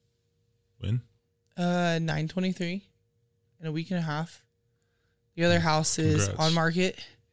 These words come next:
Speaker 2: Thank you. I bought that one in December,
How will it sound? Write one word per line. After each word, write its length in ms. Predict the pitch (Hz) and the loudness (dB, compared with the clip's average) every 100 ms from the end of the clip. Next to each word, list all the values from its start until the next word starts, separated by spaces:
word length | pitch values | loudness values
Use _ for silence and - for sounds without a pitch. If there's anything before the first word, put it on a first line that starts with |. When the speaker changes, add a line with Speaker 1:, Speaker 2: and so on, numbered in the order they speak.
| _ _ - | _ _ -16
Speaker 2:
Thank 200 | 190 180 | -8 -2
you. 240 | 190 185 214 - _ _ _ _ _ _ _ _ _ - | 2 2 0 -6 _ _ _ _ _ _ _ _ _ -4
I 40 | |
bought 160 | 175 180 | -2 0
that 120 | 170 | 0
one 160 | 175 180 | 0 0
in 100 | 170 | 0
December, 680 | 175 - 175 170 175 196 | -2 -2 0 0 0 -2